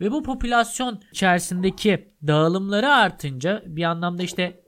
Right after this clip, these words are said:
frekansı artınca tırnak içerisinde, ileriki nesillerin hep, hepsinde dişi bireylerin işte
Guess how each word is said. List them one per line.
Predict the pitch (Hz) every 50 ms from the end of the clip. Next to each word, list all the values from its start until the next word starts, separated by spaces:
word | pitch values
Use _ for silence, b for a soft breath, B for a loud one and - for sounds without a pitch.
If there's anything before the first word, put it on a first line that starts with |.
| _ _ -
frekansı | - 151 151 156 156 160 170 175 165 - 226 220
artınca | 180 160 151 - - 147 135 139 135
tırnak | - 147 143 143 147 139
içerisinde, | - - - 143 135 135 131 - - 135 139 196 247 269 - _ -
ileriki | 233 240 254 262 277 277 277 - 349 330
nesillerin | 285 233 - - 175 160 160 156 175
hep, | 175 254 320 294 - - _
hepsinde | - 294 320 311 - - - 190 180 214 285 254
dişi | 262 240 - - 294 233
bireylerin | 240 208 202 175 156 160 180 233 285
işte | 294 247 - - - 247 254 247 -